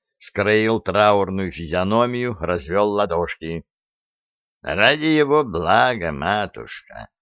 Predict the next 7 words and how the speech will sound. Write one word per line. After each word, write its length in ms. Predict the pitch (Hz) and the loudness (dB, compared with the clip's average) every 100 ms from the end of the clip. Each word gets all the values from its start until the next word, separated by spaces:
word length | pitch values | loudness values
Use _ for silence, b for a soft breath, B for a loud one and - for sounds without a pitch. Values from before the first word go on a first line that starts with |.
| _ - | _ 0
исключительно 1300 | 170 180 - 113 123 113 131 147 104 101 104 101 | 2 2 -2 -2 0 0 0 0 0 0 2 0
ради 380 | 85 113 113 80 | 2 2 2 0
его 340 | 80 73 98 | -4 0 0
блага. 720 | 73 67 73 78 78 53 50 _ _ _ _ _ _ _ _ - | 0 -2 -2 0 -4 -8 -16 _ _ _ _ _ _ _ _ -2
Тебе 500 | 123 143 151 135 - _ _ | 4 6 6 4 -2 _ _
вспомнить 760 | - - 170 180 143 76 62 - | -18 -2 4 4 4 -4 -10 -4
приспичило, 1000 | 104 131 - 85 80 60 58 52 50 | -2 0 -4 -6 -6 -8 -14 -12 -14